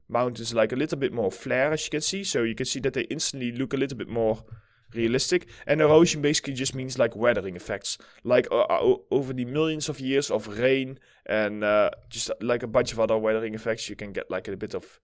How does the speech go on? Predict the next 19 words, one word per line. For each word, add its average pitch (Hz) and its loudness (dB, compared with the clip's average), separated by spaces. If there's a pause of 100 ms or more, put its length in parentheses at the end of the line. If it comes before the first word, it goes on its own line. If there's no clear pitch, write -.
(180)
erosion. 107 2 (1000)
Over 165 6
here, 156 2 (260)
and 127 0
also 120 0
sun. 92 -6
Over 127 0
here 147 0
you 151 4
have 131 2
the 117 -6
hydro. 135 0 (140)
The 117 -10
hydro 160 6
is 160 -2
specifically - -2
towards 113 2
rain. 90 -2 (440)
Um, 104 -4